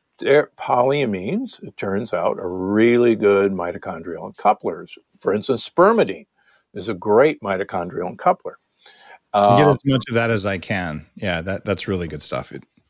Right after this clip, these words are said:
Speaker 2: you couldn't buy it until very recently.
Speaker 1: I
Speaker 2: You could
Speaker 1: know,
Speaker 2: only get
Speaker 1: uh,
Speaker 2: bacteria. Yeah.
Speaker 1: Yeah, yeah. And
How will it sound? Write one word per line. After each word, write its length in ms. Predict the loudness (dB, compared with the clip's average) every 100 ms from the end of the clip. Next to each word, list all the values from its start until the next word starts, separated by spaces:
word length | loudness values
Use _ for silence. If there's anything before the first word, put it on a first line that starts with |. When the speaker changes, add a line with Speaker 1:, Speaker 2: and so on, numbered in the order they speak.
| _
Speaker 2:
you 200 | 0 0
couldn't 240 | 2 2 2
buy 180 | 2
it 80 | 2
until 260 | 2 0 -2
very 260 | 0 0
recently. 560 | 2 0 -2 -8 -10 0
Speaker 1:
I 80 | 2
Speaker 2:
You 140 | 4 4
could 140 | 6
Speaker 1:
know, 60 | 6
Speaker 2:
only 220 | 6 2
get 120 | 2
Speaker 1:
uh, 140 | 2 0
Speaker 2:
bacteria. 540 | -10 -6 -6 -6 -10 _ -14
Yeah. 220 | -12 -12 -4
Speaker 1:
Yeah, 260 | 0 0 -4 _ -12
yeah. 280 | -8 -8 -8
And 320 | -4 -4 -6